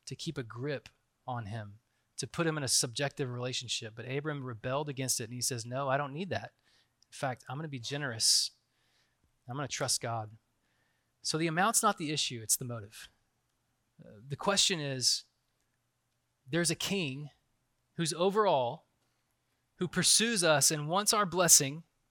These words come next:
He leads us as partners into battle for his ultimate purpose, which is to restore the world and all people to himself,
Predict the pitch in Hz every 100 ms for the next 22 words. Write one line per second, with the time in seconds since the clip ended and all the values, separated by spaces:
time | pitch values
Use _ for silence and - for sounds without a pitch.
0 | _ _ _ _ _ _ _ _ _ -
1 | 214 202 226 254 196 185 175 - - -
2 | _ - 180 - - 214 220 202 151 -
3 | 196 196 - 190 143 180 208 190 160 -
4 | 185 170 143 202 226 220 - - 208 214
5 | 220 208 - - 208 190 156 190 175 180
6 | - 160 160 156 - - 247 277 294 262
7 | 233 214 208 196 - - - 190 185 -
8 | 202 254 254 233 226 190 170 202 175 190
9 | - - 196 165